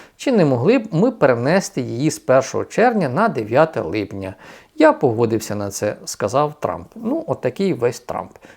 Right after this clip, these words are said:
Сьогодні говорить одне, а завтра інше. Тому я й говорю: очікувати на якісь проривні рішення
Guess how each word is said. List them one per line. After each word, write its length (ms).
Сьогодні 400
говорить 320
одне, 360
а 100
завтра 340
інше. 480
Тому 220
я 60
й 60
говорю: 340
очікувати 520
на 100
якісь 280
проривні 500
рішення 420